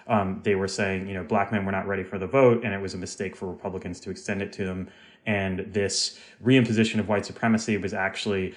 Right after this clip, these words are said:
the South's natural leaders returning to their proper place of things. Um, and, you know, some,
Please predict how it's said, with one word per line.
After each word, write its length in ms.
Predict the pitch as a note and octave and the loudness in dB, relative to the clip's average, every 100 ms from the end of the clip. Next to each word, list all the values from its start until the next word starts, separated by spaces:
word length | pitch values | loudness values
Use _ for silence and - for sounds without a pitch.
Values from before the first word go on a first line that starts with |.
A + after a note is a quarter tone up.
| - | -10
the 80 | A2+ | -4
South's 400 | - G#2 G2 A2 | 4 4 4 0
natural 420 | G2+ G2+ - G2+ | 0 0 0 0
leaders 440 | G2 G2 F#2+ F2+ | 0 0 0 -2
returning 540 | G2 F#2 - F#2+ F#2 F2+ | -4 -6 -4 -4 -4 -6
to 100 | F#2+ | -6
their 140 | F2+ | -8
proper 320 | F2 F#2 F2+ | -6 -8 -8
place 340 | G2 - G#2+ - | -12 -10 -8 -8
of 100 | A2+ | -10
things. 500 | - A#2 - - - _ _ _ _ _ _ | -12 -12 -12 -14 -16 _ _ _ _ _ _
Um, 460 | B2 A2+ G2+ F#2+ E2+ _ _ _ _ _ _ _ - | 6 6 4 -2 -8 _ _ _ _ _ _ _ 2
and, 440 | B2+ A#2 A2 G#2+ G#2+ | 6 8 8 6 4
you 80 | |
know, 140 | A#2 G2+ | 4 4
some, 380 | F#2+ C3 B2 | 2 2 0